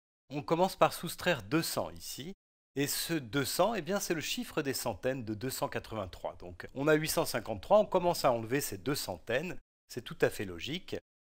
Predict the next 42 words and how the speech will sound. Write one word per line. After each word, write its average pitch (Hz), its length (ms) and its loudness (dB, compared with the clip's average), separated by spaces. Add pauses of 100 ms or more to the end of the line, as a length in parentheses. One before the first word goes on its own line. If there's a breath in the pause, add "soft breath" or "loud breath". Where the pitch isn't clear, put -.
(360)
Alors, 151 240 8
ensuite, 190 380 2
on 190 160 4
enlève 208 460 6
cinquante, 190 760 0 (520)
et 165 60 4
ensuite, 185 300 2
on 208 100 4
enlève 196 320 2
encore - 440 4
trois. 95 380 0 (460)
Alors, 123 260 6
effectivement, 196 500 -2
ici, 165 340 0 (100)
les 113 160 0
deux 156 180 4
centaines 117 600 2 (140)
ont 107 80 -10
du 107 140 -8
sens. - 480 2 (400)
Le 170 140 2
trois 208 280 6
qui - 120 0
est 170 140 -4
ici, 156 360 -6 (400)
ça - 340 -2
a 87 60 -2
du 95 140 -10
sens 139 320 0
aussi, 190 260 -4
puisque 143 320 -4
c'est 117 160 -4
le 98 80 -6
chiffre 113 400 -6
des 95 240 -8
unités. 95 340 -8
On 120 140 -2
enlève 104 300 0
trois 117 200 0
unités, 101 500 -2
ça - 200 -10
correspond. 120 520 -4